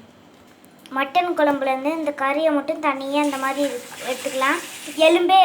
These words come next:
இழுக்காம இருக்கணும். இப்போ வந்து நம்ம இதை மிக்ஸியில் அரைச்சிட்டு காமிக்கிறேன்.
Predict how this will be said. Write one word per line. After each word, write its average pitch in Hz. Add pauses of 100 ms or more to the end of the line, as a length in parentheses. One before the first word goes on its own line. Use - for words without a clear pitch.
இழுக்காம 302 (100)
இருக்கணும். 277 (600)
இப்போ 285
வந்து 285
நம்ம 339
இதை 285
மிக்ஸியில் 277
அரைச்சிட்டு -
காமிக்கிறேன். 233